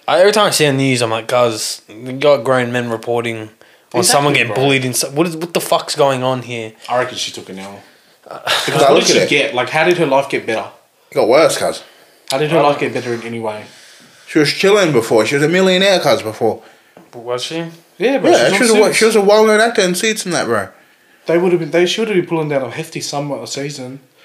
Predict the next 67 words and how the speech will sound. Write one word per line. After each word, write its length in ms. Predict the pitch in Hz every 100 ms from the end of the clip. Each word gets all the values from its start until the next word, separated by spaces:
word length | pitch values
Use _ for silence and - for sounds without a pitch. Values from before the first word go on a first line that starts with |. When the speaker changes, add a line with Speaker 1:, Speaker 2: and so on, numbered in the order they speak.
| -
Speaker 1:
How 120 | 160
long 120 | 185
was 80 | 214
she 180 | 220 185
on 180 | 156 170
there 140 | 117
the 80 | 113
whole 120 | 120
time? 300 | 120 127 151
Speaker 2:
Like, 140 | 190 117
Speaker 3:
The 80 | 131
whole 100 | 139
Speaker 2:
seven 60 | 185
Speaker 3:
time? 80 | 120
Speaker 2:
seasons, 480 | 143 151 160 165
and 160 | 147 131
that 80 | 135
show 180 | - 190
was 120 | 131
number 240 | 139 139
one 240 | 120 127 131
for, 180 | 120
like, 360 | 110 113 110 -
three 180 | - 131
or 60 | 127
four 200 | 117 110
years. 140 | 117
Speaker 3:
The 60 | 127
only 120 | 156
reason 220 | 180 185
she 140 | 147 123
dropped 280 | 139 127 127
out 260 | 135 -
'cause 100 | 120
she 100 | 104
got 180 | 110 101
married 240 | 113 113
to 80 | 107
the 80 | 107
royal 180 | 110 110
family. 380 | 123 127 117 95
Like, 140 | 87
you 60 | 123
Speaker 2:
Yeah. 60 |
Speaker 3:
can't 160 | 120 117
be 60 | 104
doing 160 | 107
acting 300 | 107 117 113
no 100 | 101
more, 160 | 95 87
cuz. 260 | 98 135 -
Speaker 1:
Yeah, 160 | 131 143
I 60 |
mean, 200 | 170 180
but, 120 | 170
like, 360 | 165 160 151 - - - - - - - - - - -
I 140 | 127 151
don't 80 | 156
know, 80 |
bro. 120 | 127 127
The 100 | 131
royal 240 | 151 156
family, 400 | 151 147 143 127
it's 180 | 120 113
like 100 | 120
a 60 |
fucking 800 | 117 131 131 127 120 117 113 110